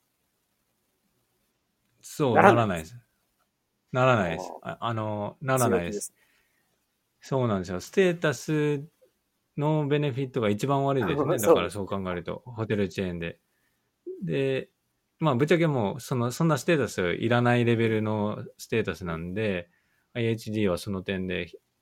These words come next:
Speaker 1: なんか使いにくいっていうのもあります。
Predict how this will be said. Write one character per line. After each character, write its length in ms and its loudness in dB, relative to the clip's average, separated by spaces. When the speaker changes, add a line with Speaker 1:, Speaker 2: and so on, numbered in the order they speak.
Speaker 1:
な 80 -12
ん 40 -12
か 100 -10
使 240 -4
い 40 0
に 140 -6
く 160 -6
い 180 -10
っ 140 -20
て 80 -6
い 20 -6
う 20 -6
の 100 -6
も 360 -8
あ 120 -8
り 60 -8
ま 200 -8
す。 340 -20